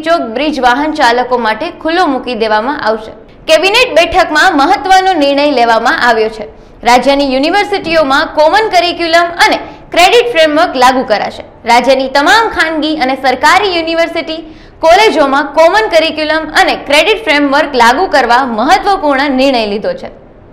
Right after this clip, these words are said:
આ અંગેની માહિતી આપતા પ્રવક્તા મંત્રી ઋષિકેશ પટેલે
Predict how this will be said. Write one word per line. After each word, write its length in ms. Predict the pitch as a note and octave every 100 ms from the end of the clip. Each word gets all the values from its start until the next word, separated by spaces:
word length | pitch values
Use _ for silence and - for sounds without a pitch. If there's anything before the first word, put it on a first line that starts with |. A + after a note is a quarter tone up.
| - - - - - - - - - - - - - -
આ 40 | B3
અંગેની 400 | C4+ C#4 C#4+ D4 C4+
માહિતી 380 | D4 D#4+ D#4 C4
આપતા 320 | C4+ C#4+ D4
પ્રવક્તા 420 | C4+ C4+ C#4 C#4 D4
મંત્રી 420 | C4 C4+ C#4 D4+
ઋષિકેશ 480 | B3 B3+ D4 C#4+ D4 -
પટેલે 340 | C#4 F#4+ B3+